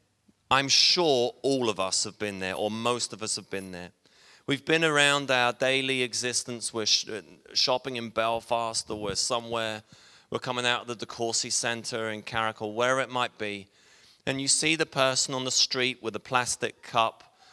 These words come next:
sitting on the ground with a manky old dog that looks better fed than they are, and they're asking you for money. You see the big issue seller,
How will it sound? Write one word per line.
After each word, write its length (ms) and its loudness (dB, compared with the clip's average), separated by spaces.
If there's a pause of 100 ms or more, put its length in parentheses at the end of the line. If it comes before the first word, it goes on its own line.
(140)
sitting 400 0
on 120 -2
the 60 2
ground 440 0
with 140 -4
a 40 0
manky 480 -2
old 220 -2
dog 380 2 (760)
that 100 2
looks 280 -2
better 260 2
fed 360 0
than 180 -6
they 200 0
are, 340 -2 (560)
and 180 0
they're 140 2
asking 460 -2
you 80 -6
for 140 -12
money. 400 -8 (720)
You 80 2
see 240 2
the 100 -2
big 300 0
issue 340 0
seller, 520 0